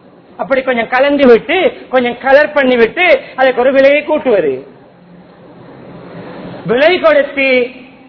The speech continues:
நாகரிகத்தை பாதிக்கிறது. தவறு என்று சொல்லவில்லை, சுண்ணத்துத்தான் அடிப்படை. நான் பேசுகின்ற பாடம் சும்மா கிளிப்புள்ளை பாடம், மக்தப் மாணவர்களுக்கு நடத்துகின்ற பாடம் என்று நினைக்க வேண்டாம்.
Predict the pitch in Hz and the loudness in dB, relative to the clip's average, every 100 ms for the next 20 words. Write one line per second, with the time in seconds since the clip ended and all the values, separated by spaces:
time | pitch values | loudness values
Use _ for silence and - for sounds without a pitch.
0 | _ - 220 294 320 330 330 302 285 247 | _ -10 -2 0 0 -2 -2 -4 -4 -2
1 | 226 214 190 254 285 269 220 240 294 320 | -2 -4 0 2 2 0 -2 0 2 2
2 | 302 294 269 262 - - - _ - 302 | 0 0 0 -2 -10 -20 -20 _ -4 0
3 | 320 339 349 349 339 339 349 339 330 320 | 0 0 -2 -2 -4 -2 -2 0 -2 -4
4 | - 330 330 320 277 - - - - - | -2 2 4 2 0 -6 -14 -20 -20 -20
5 | - - _ - - - - - 262 294 | -20 -20 _ -20 -20 -20 -14 -6 -2 0
6 | 330 339 330 339 330 302 311 330 330 311 | 0 0 0 0 0 0 0 0 0 -4
7 | 302 302 330 - 349 339 339 339 320 349 | -2 -4 -4 -4 -2 0 0 0 0 0
8 | 349 - - - 285 - 330 277 311 320 | -2 -8 -12 -6 -6 -2 -2 0 0 0
9 | 320 320 311 311 311 311 294 294 302 294 | 0 0 0 -2 -2 0 0 2 2 0
10 | 294 285 285 277 285 269 262 254 | -2 -2 -2 -2 -2 0 0 0